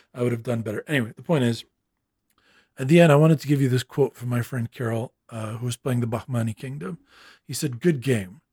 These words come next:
Actually, the perfect Elias game. Playing the Delhi Empire looked to be about the same as getting repeatedly hit with a steel chair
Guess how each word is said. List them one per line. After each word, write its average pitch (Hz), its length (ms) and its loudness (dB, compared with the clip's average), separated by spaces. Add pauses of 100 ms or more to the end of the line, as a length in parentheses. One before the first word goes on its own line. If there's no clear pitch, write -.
(420)
Actually, 226 580 0 (420)
the 170 100 -4
perfect - 580 0
Elias 127 440 4
game. - 320 -10 (1400)
Playing 254 280 4
the 190 100 6
Delhi 202 300 10
Empire 165 440 6
looked 165 220 4
to 156 80 -4
be 151 140 4
about 143 240 4
the 127 80 -4
same 156 360 2
as 139 140 2
getting 156 300 2
repeatedly 190 720 2
hit 185 280 0
with 139 140 -2
a 123 80 2
steel 156 400 2
chair 101 560 -6